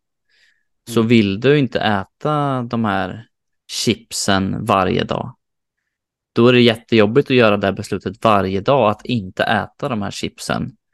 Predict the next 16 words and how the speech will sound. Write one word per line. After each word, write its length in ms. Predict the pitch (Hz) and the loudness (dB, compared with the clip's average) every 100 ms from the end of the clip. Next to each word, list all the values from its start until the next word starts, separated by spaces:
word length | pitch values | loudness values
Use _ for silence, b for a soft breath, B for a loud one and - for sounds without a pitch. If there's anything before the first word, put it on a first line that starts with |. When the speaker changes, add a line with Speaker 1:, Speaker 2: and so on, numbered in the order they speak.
| _ | _
Speaker 1:
för 120 | - 110 | -2 0
att 80 | |
du 80 | 113 | 0
ser 300 | - 107 90 | 2 4 4
dem 160 | 113 117 | 2 2
varje 360 | 107 92 92 | 0 0 -4
dag 220 | 90 92 92 | -4 -4 -4
i 40 | |
skafferiet. 460 | - 92 107 110 - _ b b b b b _ | -6 -4 -2 -2 -4 _ b b b b b _
Då 120 | - 107 | -6 0
kanske 260 | 131 135 | 0 2
man 100 | 135 | 0
ska 140 | - 117 | 0 2
börja 180 | 113 | 2
fokusera 540 | 110 110 107 - 104 95 | 2 -4 -6 -2 0 0
på 380 | - 98 92 | -2 -6 -6